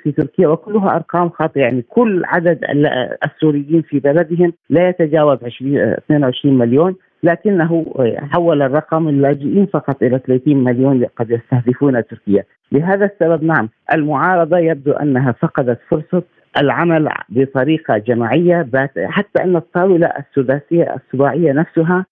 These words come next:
باتت منقسمة في أولوياتها. يعني مثلًا الأحزاب المحافظة مثلًا داوود أوغلو، علي باباجان، لديهم موقف مختلف تجاه اللاجئين، وحتى أن تصريحات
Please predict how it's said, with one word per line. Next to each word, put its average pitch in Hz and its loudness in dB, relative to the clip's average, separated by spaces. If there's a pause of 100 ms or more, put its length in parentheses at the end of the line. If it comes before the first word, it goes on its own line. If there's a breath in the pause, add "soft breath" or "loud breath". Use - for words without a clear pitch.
(220)
باتت 202 -2
منقسمة 190 0
في - -2
أولوياتها. 151 0
يعني 113 0
مثلًا 160 -2 (180)
الأحزاب 165 -2
المحافظة 151 -2
مثلًا 120 -4
داوود 135 0 (100)
أوغلو، 131 2 (240)
علي 147 0
باباجان، 135 0 (260 soft breath)
لديهم 208 2
موقف 214 0
مختلف 214 0
تجاه 147 0
اللاجئين، 123 0
وحتى 190 -2
أن 202 0
تصريحات 190 -2